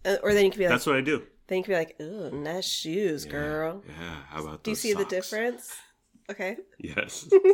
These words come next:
Speaker 1: <laughs>
Speaker 2: How about them feet? Are you on, are you on OnlyFans? Um, so
Speaker 1: <laughs> Oh, gosh.
Speaker 2: Lennox Albert, uh,
Speaker 1: Where is he?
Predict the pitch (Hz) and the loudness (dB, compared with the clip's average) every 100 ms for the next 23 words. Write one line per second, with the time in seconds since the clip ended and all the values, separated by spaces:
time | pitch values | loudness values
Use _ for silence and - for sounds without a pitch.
0 | 392 392 - - - - - 78 78 78 | 8 6 4 -20 -20 -20 -14 -14 -10 -10
1 | 82 - 90 85 - - _ - - _ | -8 -4 -2 -2 -8 -18 _ -20 -20 _
2 | _ - - 71 78 78 78 78 73 - | _ -20 -16 -10 -8 -8 -8 -10 -12 -18
3 | 73 73 76 78 76 82 85 95 90 95 | -14 -12 -10 -8 -8 -8 -10 -8 -8 -8
4 | 95 - - - - - _ 101 101 98 | -12 -14 -20 -20 -20 -20 _ 2 6 6
5 | 92 87 - 107 104 101 202 - - - | 4 -4 -2 2 4 4 0 -4 -18 -16
6 | - - - 98 139 156 - 87 78 73 | -18 -20 -6 -2 0 -2 -2 -2 0 -2
7 | 76 - _ - - - _ _ _ _ | -6 -12 _ -20 -20 -20 _ _ _ _
8 | _ _ - - - - - 220 320 320 | _ _ -20 -18 -14 -12 -6 4 6 8
9 | 320 285 226 | 6 4 2